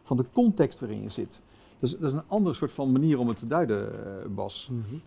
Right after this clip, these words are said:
Speaker 1: Eh, in mijn boek, ehm, eh, besteed ik aandacht aan het historisch geheugen of het historisch vermogen. Dat heeft Cenk Willing me hardhandig ingevreven, eh, toen we elkaar spraken over wat een ambtenaar zou moeten weten, zeg maar. Ehm, maar de thematiek ligt veel groter.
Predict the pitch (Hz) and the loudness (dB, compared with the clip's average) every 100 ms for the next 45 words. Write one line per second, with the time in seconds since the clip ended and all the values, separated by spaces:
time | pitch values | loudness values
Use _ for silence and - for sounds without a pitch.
0 | - - 123 120 120 127 127 123 196 190 | -6 0 2 2 0 4 6 6 4 2
1 | - - - - 135 139 135 135 123 117 | -14 -18 -18 -14 -10 -8 -8 -8 -8 -8
2 | 117 - - 120 156 135 - 170 170 151 | -8 -12 -8 2 4 4 2 -4 -2 -4
3 | 139 123 117 - 151 123 117 - - _ | -4 -2 0 4 4 4 0 -6 -16 _
4 | - - - 110 127 143 - 113 - 120 | -20 -20 -8 2 10 10 10 0 -8 -8
5 | 113 127 101 - 135 131 110 113 113 120 | -2 -2 -2 0 2 2 0 -4 -6 -4
6 | 127 110 139 127 113 113 - - - _ | -2 2 4 4 2 0 -4 -20 -20 _
7 | _ - - 127 120 143 147 151 151 123 | _ -16 -4 -2 2 2 2 0 -4 2
8 | 127 123 104 113 120 117 110 123 117 120 | 10 10 10 2 -6 -8 -4 0 0 0
9 | 120 - 156 160 - 123 120 110 107 - | -4 -2 -2 0 -2 0 0 2 -2 -4
10 | - - - 123 135 147 123 117 107 110 | -20 -6 0 2 4 2 2 0 2 0
11 | 113 131 120 110 104 104 104 143 165 101 | 4 4 4 4 2 0 4 6 6 4
12 | 104 92 90 101 160 - - - _ 123 | -8 -6 -4 -4 -6 -12 -20 -20 _ 0
13 | 117 113 131 135 123 123 151 135 180 - | 2 0 0 0 0 4 4 4 0 -2
14 | 117 - 127 110 - 180 175 110 165 | -2 4 4 6 6 8 8 2 -2